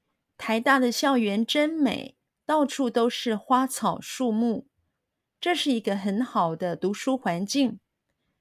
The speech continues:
那些贴的花花绿绿的板子是做什么的？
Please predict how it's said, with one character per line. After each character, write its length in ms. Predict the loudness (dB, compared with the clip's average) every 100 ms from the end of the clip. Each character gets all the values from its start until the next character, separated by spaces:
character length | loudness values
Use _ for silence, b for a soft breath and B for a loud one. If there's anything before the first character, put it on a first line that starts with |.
| _ _ _
那 140 | -2 0
些 300 | 2 2 2
贴 320 | 2 4 4
的 240 | 4 0
花 240 | 0 0 2
花 240 | 2 2
绿 160 | 2 0
绿 160 | 0
的 140 | 0 0
板 280 | -4 -6
子 300 | -8 -6 -6 -8 _ -12
是 180 | -8
做 240 | -2 2 2
什 220 | 0 -6
么 100 | -4
的？ 280 | -4 -4